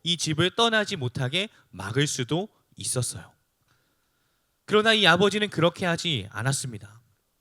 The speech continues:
자신이 죽은 후에야 주어야 할 재산을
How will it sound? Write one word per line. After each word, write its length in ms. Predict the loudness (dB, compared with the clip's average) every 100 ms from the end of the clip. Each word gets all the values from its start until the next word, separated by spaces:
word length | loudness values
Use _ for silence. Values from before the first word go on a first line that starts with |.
| _ _ _ _ _ _
자신이 480 | -4 0 0 0 0
죽은 400 | -2 -2 -2 -2
후에야 460 | 0 2 2 0
주어야 440 | -2 -2 0 0 0
할 160 | -2
재산을 560 | -6 -6 -4 -4 -4 -6